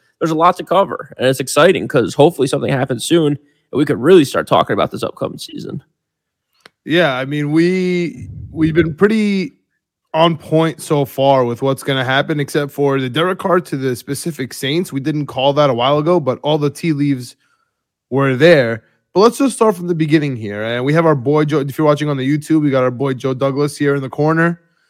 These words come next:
Speaker 2: We hear from him, uh, <laughs> once a year. Uh, it,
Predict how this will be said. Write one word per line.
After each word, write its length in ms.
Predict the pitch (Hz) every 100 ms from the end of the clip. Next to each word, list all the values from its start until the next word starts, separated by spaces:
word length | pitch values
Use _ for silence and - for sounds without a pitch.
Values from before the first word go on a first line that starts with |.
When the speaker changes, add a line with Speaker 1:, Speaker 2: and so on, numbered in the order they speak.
| _ _ _ _ _ _ _ _
Speaker 2:
We 100 | 165
hear 140 | 180 170
from 180 | 180
him, 300 | 175 170 170 165
uh, 160 | 143
<laughs> 0 |
once 340 | 139 160 190 175
a 140 | 170
year. 440 | 156 175 185 190 - _ -
Uh, 680 | 139 135 131 131 135 135 -
it, 160 | 143